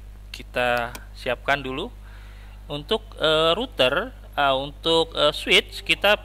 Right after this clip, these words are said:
pilih di sininya adalah network device. Kemudian di sini di,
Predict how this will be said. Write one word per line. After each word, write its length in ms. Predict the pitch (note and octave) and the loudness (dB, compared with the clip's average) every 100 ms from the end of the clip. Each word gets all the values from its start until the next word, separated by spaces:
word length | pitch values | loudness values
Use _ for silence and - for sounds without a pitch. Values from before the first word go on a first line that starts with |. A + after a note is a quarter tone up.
| D#3+ | -4
pilih 320 | D#3 F#3+ F3+ | -2 -4 -2
di 160 | C#3+ | -2
sininya 560 | C#3 C#3+ C#3 C#3+ F3 C#3+ | -2 -4 -4 -2 0 0
adalah 400 | B2 B2 D3 D#3 - - - - | 0 2 0 0 -10 -16 -16 -8
network 400 | B2+ - D#3 - | -8 -4 -6 -4
device. 720 | B2 - B2+ A2 - - - - - - - - - - - - - - | -10 0 4 4 0 -12 -14 -16 -16 -16 -16 -16 -16 -16 -16 -16 -16 -14
Kemudian 480 | A#2+ A2+ B2+ D3+ | -14 -2 0 0
di 80 | C#3 | -2
sini 240 | B2 C3 C#3 | -6 -6 -4
di, 160 | C3 | -4